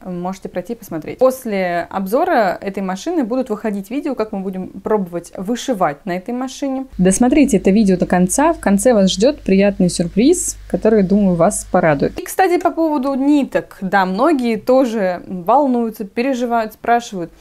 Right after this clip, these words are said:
Нитки. Какие же нитки берёт эта машина? Я не готова покупать нитки Мадейра Гутерман для шитья. Ребята, я, э,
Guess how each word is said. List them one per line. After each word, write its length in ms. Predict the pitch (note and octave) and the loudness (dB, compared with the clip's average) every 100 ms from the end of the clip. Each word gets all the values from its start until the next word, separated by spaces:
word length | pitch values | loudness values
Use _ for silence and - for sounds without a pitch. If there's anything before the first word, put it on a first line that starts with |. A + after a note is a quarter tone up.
| - | -4
Нитки. 640 | A#3 D4 F#4 - - F#3 | 2 4 4 2 -6 -6
Какие 500 | E3+ A#3 A#3+ E4+ D#4+ | -2 -2 -2 0 2
же 120 | A#3+ B3 | 2 2
нитки 400 | C#4 C#4+ - G3 | 2 0 -2 -6
берёт 400 | F3+ G#3+ C#4 C#4+ - | -2 0 0 -2 0
эта 300 | A#3 C#4 C4 | 2 4 2
машина? 800 | A3+ A3 - C4+ C4 A3 F3+ D3+ | -2 -6 -6 -2 0 0 -2 -4
Я 320 | - F#3+ C#4+ E4 | -6 -2 2 4
не 140 | D4+ | 2
готова 320 | D4 E4 D#4 | 0 -2 -4
покупать 520 | D4 C4 C4 C#4+ C#4 | -6 -12 -2 0 0
нитки 300 | B3 B3+ C4 A#3 | -4 -4 -6 -6
Мадейра 380 | A#3 A3 A#3 | -2 2 2
Гутерман 640 | G#3+ G#3 G#3 G3+ A3+ G#3 - F#3 | 0 -6 -8 -4 -4 -4 -10 -12
для 340 | F3 F#3+ G#3 | -4 0 0
шитья. 400 | G#3 G3 - - - | -2 -10 -10 -12 -4
Ребята, 460 | G3 F#3 F#3 - | -4 0 -2 -2
я, 540 | A3 G3 G3 C4 C#4 - | -6 -2 0 0 -2 -4
э, 380 | G3 F#3 F#3 | -6 -4 -4